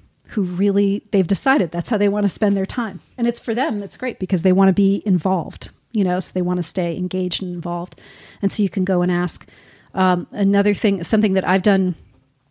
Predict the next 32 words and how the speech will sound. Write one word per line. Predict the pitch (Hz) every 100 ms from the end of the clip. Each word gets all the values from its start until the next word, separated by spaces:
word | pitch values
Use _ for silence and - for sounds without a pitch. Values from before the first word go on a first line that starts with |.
| _ _ -
with | 208 202
my | 190
time | 175 190 190 190
now | 185 170
that | 170 170
I, | 160 -
that | 190
I'm | 175 165
taking | 190 180 180
some | -
time | 175 170 170
off | 180 -
and | 180
I've | 175
been | 190
doing | 185 180 185
research, | 202 - 202 190 - - - - - - -
is | 202
going | 214 202 202
back | 196 180 180 185
to | - - 185 180 180 180
my | 180
old | - 185 180
university | 185 190 180 208 - 170 170 185 -
and | 196 185 180 -
going | 185 185 190
to | - 185 180 175 180
symposiums | - 202 - 233 226 180 170 170
and | 190
seminars | - 190 190 180 170 165 -
and, | 180 180 170 - _ _ _ -
and, | 196 180 180